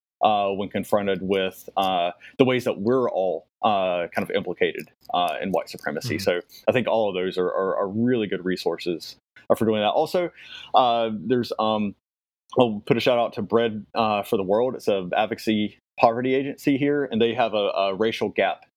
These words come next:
Speaker 1: a racial wealth gap simulation, uh, that, that they
Speaker 2: Mm-hmm.
Speaker 1: can train you to do that kind of concretely. So al-, almost like a card game that kind of plays out the ways that,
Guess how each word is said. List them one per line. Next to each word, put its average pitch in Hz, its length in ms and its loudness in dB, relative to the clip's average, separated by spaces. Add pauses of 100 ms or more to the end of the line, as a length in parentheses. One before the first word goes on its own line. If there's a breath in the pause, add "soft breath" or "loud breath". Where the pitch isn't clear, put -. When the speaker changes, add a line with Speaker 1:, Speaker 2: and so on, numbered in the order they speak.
(100)
Speaker 1:
a 110 140 4
racial 117 300 -2
wealth 110 240 0
gap - 180 -2
simulation, 98 680 -2 (380)
uh, 95 360 2
that, 95 200 -2
that 113 140 2
they 101 80 0
Speaker 2:
Mm-hmm. 95 60 -6
Speaker 1:
can 92 120 -6
train 92 280 -2
you 90 140 -2
to - 120 -2
do 92 200 0
that 90 200 -2
kind 98 140 -2
of 87 80 -8 (120)
concretely. 92 680 -2 (180 loud breath)
So 101 240 2 (120)
al-, 110 220 0
almost 113 320 -2
like 107 80 -4
a - 80 -4
card 113 400 0
game 92 280 -4
that - 120 -8
kind 92 140 -2
of - 100 -10
plays 98 280 -2
out 87 200 -2
the 87 60 -4
ways 82 280 -4
that, 82 220 0